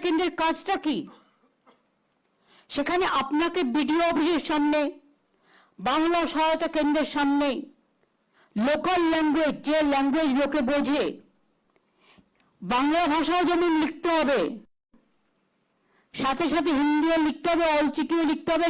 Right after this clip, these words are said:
সাদ্রিও লিখতে হবে, রাজবংশীও লিখতে হবে, কুরুক-,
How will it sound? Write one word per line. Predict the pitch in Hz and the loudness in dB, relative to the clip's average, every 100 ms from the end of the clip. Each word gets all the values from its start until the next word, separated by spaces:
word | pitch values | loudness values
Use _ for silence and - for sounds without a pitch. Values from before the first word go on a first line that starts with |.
| 339 | 0
সাদ্রিও | 277 247 226 302 320 | -2 -4 -2 0 2
লিখতে | 311 311 320 | 0 0 0
হবে, | 320 349 311 - - _ _ _ _ _ _ _ _ _ _ _ | 2 2 0 -4 -20 _ _ _ _ _ _ _ _ _ _ _
রাজবংশীও | 226 240 233 302 320 269 359 320 | -2 0 0 2 0 0 0 0
লিখতে | 330 - 339 | -2 -2 -2
হবে, | 339 330 | 0 0
কুরুক-, | 320 320 285 | -2 -2 -4